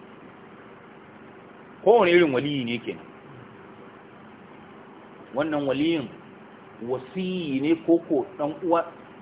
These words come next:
ko ko ɗan uwan uba ne, ko yane ne, ko waye, ba dai mahaifi ne shi ba. To sai ya nemi izini, sai ya sha-, sai ya yi shawara. Fil baligati al aqilati,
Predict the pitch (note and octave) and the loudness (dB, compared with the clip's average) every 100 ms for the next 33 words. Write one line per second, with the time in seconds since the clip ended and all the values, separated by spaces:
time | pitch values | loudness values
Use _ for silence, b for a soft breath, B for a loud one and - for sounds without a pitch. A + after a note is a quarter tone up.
0 | - E3+ D#3+ C#3+ E3 E3+ F3 F3 F3 C#3 | -2 -2 0 -4 -4 0 2 2 2 2
1 | D#3 D#3 B2 D#3 E3+ E3+ C3+ C#3 D#3 C3+ | 2 2 -2 0 4 4 2 0 -4 -2
2 | E3 E3+ D3+ C#3 C3+ - C#3+ C#3+ D3+ F#3+ | 2 6 8 8 6 4 6 6 8 6
3 | F#3 - D#3 C#3+ G#2+ - F2+ - - - | 6 4 2 -2 -4 -8 -8 -8 -14 -20
4 | - - - - - - - - - - | -20 -20 -20 -20 -20 -20 -20 -20 -20 -20
5 | - - - - - - - C3+ B2 A#2+ | -20 -20 -20 -20 -20 -20 -8 -2 0 -2
6 | - - - D3 D3 D3+ - - - - | -8 -16 0 4 4 2 -4 -20 -20 -12
7 | C3 C#3+ C#3+ C3+ G#2+ A2 B2+ G2 D#2+ D#2+ | 0 2 4 2 -4 -4 -6 -8 -12 -16
8 | - - - - B2+ C3 C3 C3+ C3+ - | -20 -20 -20 -4 2 4 4 4 2 4
9 | C3+ C3 C3+ C3 B2 E2 - - - - | 2 2 2 4 4 0 -8 -20 -20 -20
10 | - - - - G#2+ G2 C3+ C#3+ A#2+ C3+ | -20 -20 -18 -10 -6 2 4 4 4 2
11 | C#3 G#2 G#2+ A2+ A#2+ G2+ G2+ - | 0 -2 0 0 0 -4 -6 -10